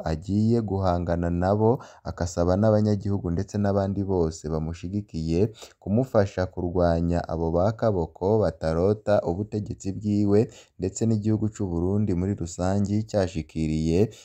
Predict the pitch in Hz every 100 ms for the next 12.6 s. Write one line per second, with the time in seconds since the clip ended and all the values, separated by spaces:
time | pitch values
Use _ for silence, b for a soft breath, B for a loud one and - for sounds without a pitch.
0 | B 80 - 85 80 78 76 80 78 80
1 | 104 110 107 101 95 98 95 95 95 85
2 | 78 - 90 113 B B - 110 113 104
3 | 110 117 107 101 110 104 87 87 - 87
4 | 82 82 82 90 113 95 101 110 110 113
5 | 110 - 90 92 87 85 90 98 107 110
6 | 92 117 B B B B B 127 - 113
7 | 104 101 98 101 104 123 123 95 90 87
8 | 87 87 - 95 110 117 110 107 101 82
9 | 87 110 98 87 85 98 107 107 104 104
10 | 104 101 101 98 - 95 - 87 82 82
11 | 82 80 82 87 104 92 92 - 110 95
12 | 85 85 90 101 113